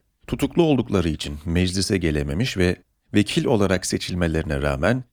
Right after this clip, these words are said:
işlerine başlayamamışlardı. Bu durumda iki grup da boykot kararı alarak yemin törenine katılmama kararı almış.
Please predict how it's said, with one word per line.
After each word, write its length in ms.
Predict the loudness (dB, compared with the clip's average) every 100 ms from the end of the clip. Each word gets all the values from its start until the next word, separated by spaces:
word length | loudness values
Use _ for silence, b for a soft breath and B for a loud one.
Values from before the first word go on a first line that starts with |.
| _ _
işlerine 560 | -4 -2 -4 -2 0 -2 -6 _ _
başlayamamışlardı. 960 | 0 0 -2 -4 -4 -8 -6 -6 -6 -12 _ _
Bu 100 | -2
durumda 340 | 0 0 -2 -4
iki 200 | -2 -2
grup 300 | -2 -4 -2
da 160 | 0
boykot 420 | 2 2 0 -2 0
kararı 480 | 2 2 2 2
alarak 460 | 2 2 0 -2 0
yemin 300 | 2 2 0
törenine 560 | 2 2 2 0 -4 -2
katılmama 560 | -4 -2 0 0 -2
kararı 440 | -2 -2 0 0 0
almış. 340 | 0 -2